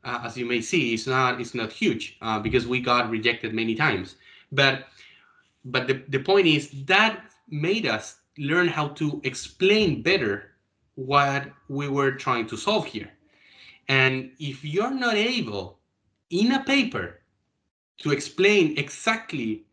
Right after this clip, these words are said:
what you're trying to solve and what you're doing, I, I would say you might not be able to solve that problem, because i-, i-, if in a paper you're not able to communicate that properly, like, how you're gonna communicate that properly,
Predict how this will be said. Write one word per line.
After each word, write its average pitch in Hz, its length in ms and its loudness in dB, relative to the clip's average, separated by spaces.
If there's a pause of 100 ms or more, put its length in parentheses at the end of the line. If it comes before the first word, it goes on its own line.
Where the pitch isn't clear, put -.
(280)
what 151 300 0
you're 165 140 2
trying 160 260 0
to 120 100 -8
solve 165 360 0
and 117 120 0
what 127 160 0
you're 110 120 0
doing, 143 500 2 (800)
I, 240 480 2
I 202 140 -2
would 277 200 -4
say 233 640 -2 (840)
you 170 200 -2
might 185 280 4
not 190 220 0
be 180 120 2
able 175 260 2
to 165 120 -10
solve 165 240 -4
that 147 140 -2
problem, 151 380 0
because 135 260 -4
i-, 156 40 -6
i-, 160 360 -4
if 151 180 2
in 156 200 6
a 139 80 -4
paper 240 400 2
you're 120 180 -2
not 160 180 0
able 165 220 2
to 160 100 -10
communicate 147 600 0
that 127 200 0
properly, 123 580 -2
like, 123 220 -6
how 196 360 2
you're 202 160 0
gonna 180 260 0
communicate 165 520 0
that 151 140 -2
properly, 147 640 -4